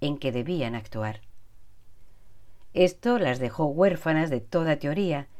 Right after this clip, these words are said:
y de todo modelo de conducta. Por tanto, necesitaron dar respuestas cada vez más veloces y más improvisadas, haciéndose coyunturales y puntuales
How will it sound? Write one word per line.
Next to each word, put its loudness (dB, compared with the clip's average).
y 2
de 4
todo 4
modelo 2
de 0
conducta. -6
Por 2
tanto, 4
necesitaron 2
dar 4
respuestas 2
cada 2
vez 2
más 0
veloces 0
y -2
más 2
improvisadas, 2
haciéndose 4
coyunturales 2
y -2
puntuales 2